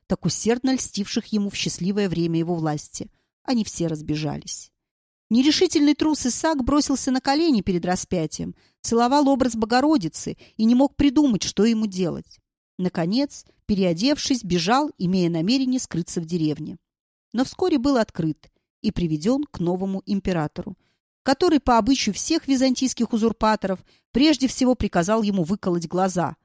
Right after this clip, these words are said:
а потом бросить в тюрьму. Сын Исаака, Алексей, одиннадцатилетний мальчик, был также арестован, а императрица Маргарита отправлена в монастырь. Узурпатор Алексей торжественно въехал в Константинополь из лагеря,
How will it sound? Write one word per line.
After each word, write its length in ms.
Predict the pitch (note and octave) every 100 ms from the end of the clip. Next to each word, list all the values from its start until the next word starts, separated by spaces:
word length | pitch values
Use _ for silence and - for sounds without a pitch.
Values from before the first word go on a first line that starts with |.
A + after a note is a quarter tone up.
| _ _ _
а 80 | -
потом 480 | - D3+ A#3+ C4+ B3
бросить 400 | D#3+ E3 E3+ F3+
в 60 | -
тюрьму. 420 | F#3 D3+ D3 F3 _ _ _ _ _ _ _ _ -
Сын 320 | - D4 D4
Исаака, 460 | C4+ C#4 C#4 - -
Алексей, 640 | G3+ F#3+ - - A#3 B3+ _ _
одиннадцатилетний 800 | F#3+ F#3 A#3 - A#3 A3 G#3 F3
мальчик, 500 | G3 C4 - - - _ -
был 160 | B3+
также 380 | - G#3 D3+ E3
арестован, 680 | - E3+ - - E3 F3 F3+ _ _ _ _
а 100 | F#3
императрица 600 | G3+ A3+ A3 - A3+ -
Маргарита 640 | F3+ D#3+ E3+ G3+ C#4 F3+ E3+ -
отправлена 600 | F#3 - G#3 C4 A#3+ A#3
в 60 | F3+
монастырь. 640 | F3+ F#3 F3 - D#3 - _ _ _ _ _
Узурпатор 580 | G#3+ G#3+ C4+ D#4+ E4 C#4+
Алексей 380 | C4 - - D4+
торжественно 580 | A3 G3+ C4 - G3 F#3+
въехал 380 | F#3+ A3+ F3
в 20 | -
Константинополь 800 | E3+ - D#3+ - F3 B3+ - C4+
из 160 | B3 A3+
лагеря, 500 | G3 E3+ D#3 D#3+